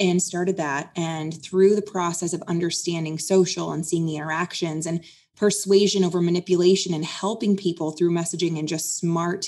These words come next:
getting yourself in front of them marketing, I fell, like, head over heels in love with it. So I started sponging up everything I could at that company, dabbled in different departments, looked at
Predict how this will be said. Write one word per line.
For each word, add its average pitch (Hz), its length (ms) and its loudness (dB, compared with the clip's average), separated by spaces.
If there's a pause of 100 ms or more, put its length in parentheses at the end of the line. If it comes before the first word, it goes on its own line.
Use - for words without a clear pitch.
(100)
getting 170 200 0
yourself 165 320 -4
in 156 80 -6
front 151 240 -8
of 151 60 -8
them 139 160 -4
marketing, 170 580 -2 (420)
I 190 120 0
fell, 190 180 0
like, 165 320 -2
head 190 180 0
over 160 140 0
heels 147 260 -4
in 156 80 -6
love 139 140 -6
with 170 160 -6
it. 196 260 -2 (480)
So 190 140 0
I 185 60 6
started 196 280 0
sponging 180 460 0
up 170 160 -4
everything 165 340 -4
I 156 120 -6
could 160 400 -4
at 160 180 -4
that 147 180 -6
company, 156 500 -8 (260)
dabbled 180 320 2
in 165 100 -2
different 160 240 -6
departments, 202 720 0
looked 170 180 -4
at 175 80 -2